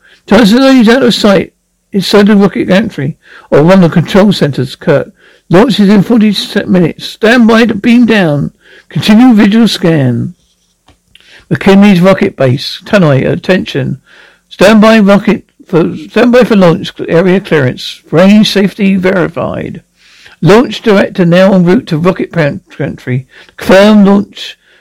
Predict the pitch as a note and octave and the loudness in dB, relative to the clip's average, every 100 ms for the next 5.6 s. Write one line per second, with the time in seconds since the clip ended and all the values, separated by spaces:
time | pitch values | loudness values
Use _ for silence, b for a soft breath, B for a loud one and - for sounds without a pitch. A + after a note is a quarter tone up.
0 | _ - E3 E3 F3+ - - F3+ D3 C3+ | _ -2 0 0 -2 -8 -6 0 2 2
1 | B2 B2 - _ - E3 G3+ G#3+ G3+ E3+ | 0 -4 -10 _ 0 2 4 2 0 -2
2 | F#3+ F#3 A3+ F#3+ - F3 D3 D3 C#3+ b | -2 -2 -4 -8 -4 -2 -2 -4 -8 b
3 | b - G#3+ F3+ D3 C3+ F#3 E3 C#3+ - | b -2 2 4 2 2 0 0 -2 -2
4 | F#3 G3+ A#3+ G#3 G#3+ - G#3 G3 F3+ F3+ | 0 2 0 -2 -6 -4 -4 -2 -4 -4
5 | - - D3+ G#3 G#3+ - | -6 -8 -6 -4 -6 -8